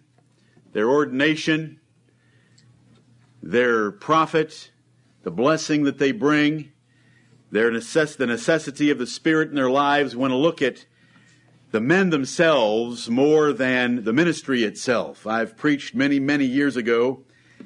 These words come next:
a series of messages about the ministry, but I want to,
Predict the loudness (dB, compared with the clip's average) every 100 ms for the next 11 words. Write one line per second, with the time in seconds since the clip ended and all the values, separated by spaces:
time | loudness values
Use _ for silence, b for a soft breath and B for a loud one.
0 | B B _ -20 -20 -6 -4 -4 -2 0
1 | 0 -2 -2 -2 -2 -4 -4 -2 -2 -2
2 | -2 -2 -2 -2 0 0 0 -2 -6 -2
3 | 0 0 -4